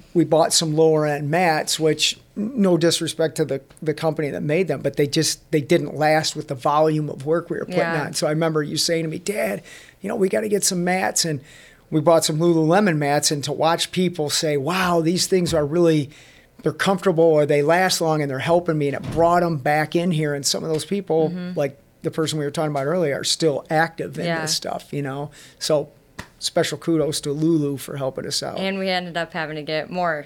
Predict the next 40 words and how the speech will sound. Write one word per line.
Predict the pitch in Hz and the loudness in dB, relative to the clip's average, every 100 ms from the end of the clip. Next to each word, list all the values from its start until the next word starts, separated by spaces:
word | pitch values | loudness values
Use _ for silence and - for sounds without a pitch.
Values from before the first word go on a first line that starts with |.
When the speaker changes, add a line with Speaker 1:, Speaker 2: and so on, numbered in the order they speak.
| - | -10
Speaker 2:
Lululemon | 165 160 - 76 - | -8 -8 -8 -8 -10
la-, | - - - | -10 -12 -10
mats. | 156 156 - - - | -10 -8 -8 -8 -4
Speaker 1:
That's | 156 151 - | 0 0 2
right, | 165 175 170 | 4 4 2
Speaker 2:
We | |
Speaker 1:
'cause | - | 0
Speaker 2:
ran | 160 165 | 4 6
Speaker 1:
more | 156 | 6
Speaker 2:
out. | |
Speaker 1:
people. | 160 214 214 - | 4 2 0 -8
Speaker 2:
Yeah. | - 170 156 170 - 165 | -6 -4 -4 -6 -10 -4
Speaker 1:
Right? | 151 - | 0 0
Speaker 2:
<laughs> | 247 208 - _ _ | -2 -6 -12 _ _
Speaker 1:
So, | - 165 151 151 208 | 0 4 4 0 0
uh, | 156 147 196 | 2 2 4
Lulu, | 190 190 180 170 | 4 8 8 6
if | 165 | 4
you're | 156 | 4
watching, | 156 165 190 170 | 6 4 2 0
size | - 160 156 156 | 2 4 4 4
medium | 160 165 160 151 | 2 2 0 0
shirt, | - 160 165 - | 0 0 0 -2
I'll | 151 | -8
take | - 143 | -4 -4
anything | 147 147 135 143 | -2 -6 -6 -10
in | 139 139 | -10 -10
that, | 139 214 | -12 -12
right? | 143 135 | -12 -4
Speaker 2:
Size | 190 190 | -4 -4
four | - 175 | -4 -6
pants. | 160 170 160 151 - - | -4 -6 -8 -6 -4 0
Speaker 1:
<laughs> | 247 - - 339 247 - - - - 247 - _ - - - - - 208 | 2 4 4 4 2 0 -2 -6 -6 -12 -12 _ -20 -18 -16 -16 0 6
Um, | 208 185 160 - - _ _ _ - - _ - - - - | 6 6 2 -6 -12 _ _ _ -20 -20 _ -20 -20 -20 0
what | 190 | 4
else | 254 240 | 6 6
you | 269 | 2
wanna | 262 240 | 2 2
talk | 220 202 180 | 4 2 2
about? | 147 139 - | -2 -4 -6